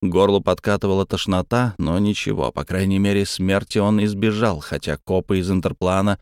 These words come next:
едва-едва не пристрелили его без разговоров в собственном же кварте. «И, скорее всего, еще попробуют пристрелить, когда разыщут», — решил он, а поиски при телетрансмиттере в голове не займут много времени.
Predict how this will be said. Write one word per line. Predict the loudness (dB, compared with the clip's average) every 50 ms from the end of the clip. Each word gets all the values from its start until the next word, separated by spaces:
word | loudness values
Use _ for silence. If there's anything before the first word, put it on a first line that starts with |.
| _ _ _ _
едва-едва | -2 0 2 2 2 2 2 2 2 2 2 0 0 -2 -2 0 0 2 4
не | 4 2 2
пристрелили | 2 0 -2 -2 -4 -2 0 0 2 2 2 2 2
его | 2 2 2 2 2 0 0 -2 -2 0
без | 0 2 2
разговоров | 2 2 2 2 2 2 2 4 4 4 2 2 0
в |
собственном | 0 0 0 0 -2 -2 -2 0 2 2 2
же | 0 0 -2 -2
кварте. | 0 0 0 0 0 -2 0 0 0 -2 -4 -6 -8 -8 -8 -10 _ _ _ _ _ _ _ _ _ _ _ _ _ _ _ _ _ _ _ _ _ _ _
«И, | -12
скорее | -10 -8 -4 -2 -2 0 0
всего, | 0 0 0 2 2 2
еще | 2 2 2 2 0 0
попробуют | 0 0 0 0 0 0 2 2 2 2 0
пристрелить, | -2 -4 -2 -2 -2 -2 0 0 -2 -2 -4 -4
когда | -4 -4 -4 -2 -2 -2
разыщут», — | -2 -2 -4 -4 -4 -4 -4 -4 -6 -4
решил | -4 -4 -2 0 0 -2 -2 0
он, | 0 0 0 0 0 -4 _ _ _ _ -8
а | -6 -4
поиски | -2 0 0 0 -2 -2 -4 -4 -4
при | -2 0 0 0 0 -2 -2 -4
телетрансмиттере | -4 -2 0 0 0 0 0 0 -2 -2 -2 -2 -2 -2 -2 _ -2 0 0 0
в | 0 0
голове | 0 2 2 2 2 0 0 -2 -4 _ _ _ _ _ _ _ _ _ _ _ _ 2
не | 4 4 4
займут | 4 2 2 4 4 4 2 2 0 -2 0
много | 2 4 4 4 4 2 2
времени. | 2 2 2 0 0 -2 -2 -4